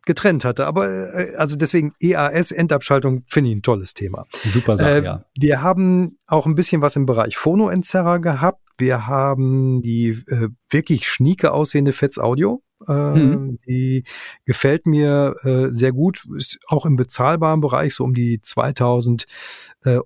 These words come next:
Speaker 1: Euro und hat getrennte Eingänge für M M M C. Gut, das ist klar an diesem, ähm, äh, in diesem Preisbereich. Man kann ein paar Sachen sogar an der Front einschalten. Also ich kann jetzt irgendwie Kapazität, M C Load und sowas, das kann ich an der Front machen. Und ich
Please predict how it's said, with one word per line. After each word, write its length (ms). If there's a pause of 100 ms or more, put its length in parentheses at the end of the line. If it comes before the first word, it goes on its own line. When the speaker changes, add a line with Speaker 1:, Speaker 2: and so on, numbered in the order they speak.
Speaker 1:
Euro 800
und 500
hat 160
getrennte 420
Eingänge 420
für 280
M 120
M 160
M 140
C. 280
Gut, 240
das 140
ist 160
klar 360
an 140
diesem, 440 (460)
ähm, 560 (120)
äh, 140
in 120
diesem 220
Preisbereich. 1040 (580)
Man 160
kann 160
ein 40
paar 180
Sachen 220
sogar 180
an 60
der 80
Front 420
einschalten. 580
Also 340
ich 160
kann 260
jetzt 260
irgendwie 540
Kapazität, 800
M 160
C 180
Load 280
und 100
sowas, 220
das 160
kann 140
ich 100
an 60
der 100
Front 280
machen. 320
Und 140
ich 100